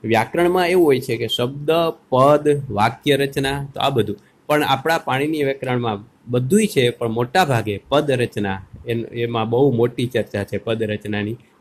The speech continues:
મોટા ભાગના પ્રકરણો એમાં જ છે. તો આને કહેવાય વ્યાકરણ.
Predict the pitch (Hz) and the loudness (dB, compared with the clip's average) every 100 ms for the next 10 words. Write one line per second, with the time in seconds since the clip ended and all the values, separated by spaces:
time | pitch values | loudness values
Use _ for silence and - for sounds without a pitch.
0 | - 131 131 170 135 127 127 113 131 123 | 0 0 2 2 4 2 2 -2 -4 -4
1 | 113 113 120 120 131 107 - - 87 _ | -4 -4 -6 -4 -2 -2 -6 -14 -16 _
2 | _ _ _ _ _ _ _ _ _ _ | _ _ _ _ _ _ _ _ _ _
3 | _ _ _ _ 151 147 143 139 139 156 | _ _ _ _ 2 6 6 4 2 2
4 | 131 127 123 120 113 113 117 117 135 | 2 4 4 4 4 4 4 2 -2